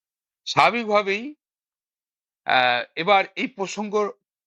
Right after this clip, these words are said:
প্রসঙ্গ ধরেই, আহ, বলা যায় যে, ধরুন,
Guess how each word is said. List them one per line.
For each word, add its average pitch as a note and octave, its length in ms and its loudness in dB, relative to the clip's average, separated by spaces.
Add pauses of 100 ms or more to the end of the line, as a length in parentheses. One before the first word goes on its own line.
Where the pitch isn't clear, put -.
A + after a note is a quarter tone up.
(200)
প্রসঙ্গ G3 380 2
ধরেই, F#3 500 0 (600)
আহ, C2+ 160 -8 (320)
বলা C#3 260 6
যায় C#3+ 400 0 (840)
যে, C3 100 -6
ধরুন, G#3 520 0